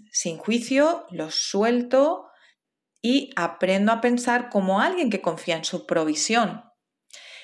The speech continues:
Y es lo que hace que hagas pasar del miedo a realmente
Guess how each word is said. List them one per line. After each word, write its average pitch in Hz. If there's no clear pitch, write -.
Y 196
es 185
lo 208
que 208
hace 185
que 190
hagas 170
pasar 175
del 156
miedo 208
a 185
realmente 208